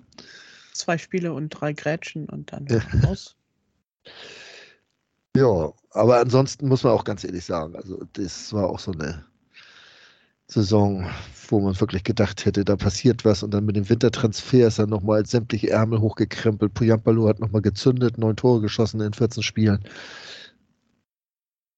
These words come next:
Speaker 2: Ein Kinzombie hat immerhin auch siebenundzwanzig Spiele gemacht, fünf Tore. Also
Speaker 1: Oh.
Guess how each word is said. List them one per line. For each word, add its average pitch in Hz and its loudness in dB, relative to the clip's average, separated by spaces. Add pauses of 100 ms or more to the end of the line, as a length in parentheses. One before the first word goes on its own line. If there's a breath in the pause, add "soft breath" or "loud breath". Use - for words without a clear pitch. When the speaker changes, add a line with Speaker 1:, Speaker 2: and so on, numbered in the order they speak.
(120)
Speaker 2:
Ein 120 2
Kinzombie 117 2
hat 113 4
immerhin 120 4
auch 120 2
siebenundzwanzig 127 -2
Spiele 123 -4
gemacht, 131 0
fünf 117 -6
Tore. 120 4 (300)
Also 107 2
Speaker 1:
Oh. 190 0